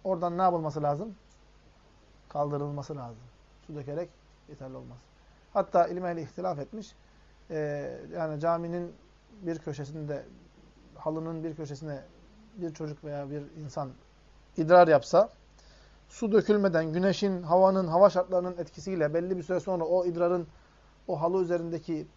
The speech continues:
lekesi, izi, kokusu kalksa gitse, o necaset kalkmış gitmiş olur mu, olmaz mı? İhtilaf edilmiş. Racih olan görüşe göre, Hanefi mezhebinin de görüşü bu, ilim ehlinden de birçoğunun seçtiği görüş bu. Ee,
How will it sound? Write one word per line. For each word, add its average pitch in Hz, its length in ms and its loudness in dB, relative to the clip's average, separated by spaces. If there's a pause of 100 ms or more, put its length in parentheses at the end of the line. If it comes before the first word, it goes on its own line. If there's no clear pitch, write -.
(180)
lekesi, 156 540 -6 (180)
izi, 160 520 -2
kokusu 151 480 -8
kalksa 156 340 2
gitse, 165 400 -2 (960)
o 185 120 -2
necaset 185 480 0
kalkmış 180 360 0
gitmiş - 400 -14
olur 202 200 0
mu, 202 120 -2
olmaz 185 360 2
mı? 160 100 -8
İhtilaf 180 320 2
edilmiş. 156 440 -4 (600)
Racih 190 480 8
olan 175 260 0
görüşe 170 320 -2
göre, 151 140 0
Hanefi 156 280 -2
mezhebinin 165 460 -4
de 160 60 -4
görüşü 147 320 -4
bu, 196 120 -4
ilim 175 220 -4
ehlinden 170 480 -6
de 156 140 -4
birçoğunun 156 320 -6
seçtiği 151 340 -8
görüş 143 260 -6
bu. 247 120 -10 (580)
Ee, 151 480 -4